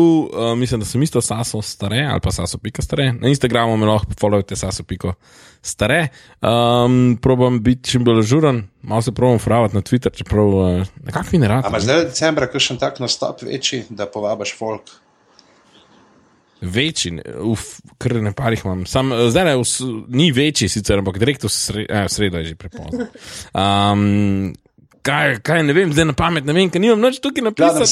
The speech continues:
Speaker 2: Sašo
Speaker 1: kaj
Speaker 2: nima
Speaker 1: bi
Speaker 2: nastopa
Speaker 1: delal. Mogoče se
Speaker 2: decembra,
Speaker 1: pripravim.
Speaker 2: lahko ga
Speaker 1: Imam, imam!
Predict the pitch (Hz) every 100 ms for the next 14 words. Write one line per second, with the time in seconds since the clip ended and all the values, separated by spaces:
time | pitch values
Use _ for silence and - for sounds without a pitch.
0 | 165 175 170 165 170 139 127 311 151 165
1 | 160 127 147 202 214 151 - 180 151 180
2 | - - 311 320 - 285 - 170 302 330
3 | 247 143 - 359 359 160 269 302 285